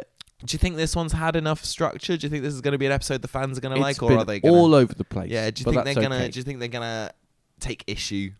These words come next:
Speaker 1: with your new tact?
Speaker 2: No, no one's, I've never, I still never received a complaint.
Speaker 1: Really?
Speaker 2: Mm.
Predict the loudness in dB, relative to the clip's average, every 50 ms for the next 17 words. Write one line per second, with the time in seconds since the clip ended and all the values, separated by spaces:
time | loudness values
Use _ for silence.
0 | -12 -10 -10 -8 -8 -8 -10 -8 -8 -10 -10 -10 -12 -12 -14 -14 -16 _ -6 -4
1 | -2 -2 -2 -2 -2 0 2 4 4 4 2 0 0 -2 -2 -2 0 2 2 2
2 | 2 2 -2 -2 -2 -2 -6 -4 -4 -2 0 0 0 0 -2 -2 -4 -6 -10 -10
3 | -10 -12 -12 -12 -10 -10 -12 -12 _ _ _ _ _ _ -10 -6 -6 -4 -6 -6
4 | -8 -10 -10 -10 -10 -10